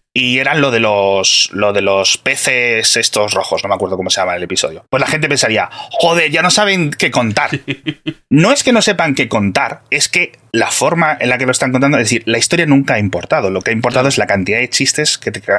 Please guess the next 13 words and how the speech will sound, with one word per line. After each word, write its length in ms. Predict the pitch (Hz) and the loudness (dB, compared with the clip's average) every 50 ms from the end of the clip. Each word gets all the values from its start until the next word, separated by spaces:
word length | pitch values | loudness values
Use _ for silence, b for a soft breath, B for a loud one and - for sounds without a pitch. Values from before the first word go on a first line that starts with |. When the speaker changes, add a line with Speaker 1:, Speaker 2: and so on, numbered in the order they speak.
| - - | 0 -2
Speaker 1:
que 100 | - 110 | -6 -4
te 140 | 95 98 95 | -4 -2 -2
meten. 300 | 95 120 123 - 92 87 - | -2 -2 -4 -4 -8 -10 -10
Speaker 2:
Claro. 240 | - 123 110 87 - _ _ | -12 -12 -12 -14 -16 _ _
Speaker 1:
No 380 | 117 123 143 165 202 220 - - | 2 4 4 4 4 2 0 -4
me 240 | - 139 151 156 156 | -4 -2 0 0 0
metas 540 | 160 170 160 - 151 143 139 135 - - - | 0 -2 -2 0 0 0 0 0 -2 0 0
un 140 | - 143 143 | 2 2 2
episodio 540 | 143 - 131 123 - - 135 123 120 120 113 - | 2 0 -2 0 0 2 2 2 2 2 2 2
sobre 220 | - 127 110 107 | 2 2 2 2
el 40 | 110 120 | 2 2
iPhone 540 | 123 127 - - 110 104 104 101 101 - - _ _ _ _ | 0 0 -2 0 0 2 2 0 -2 -6 -10 _ _ _ _
porque 680 | - 120 107 104 107 104 - - 104 101 101 98 - | -2 -2 0 0 -2 -4 -4 -2 0 0 0 -2 -4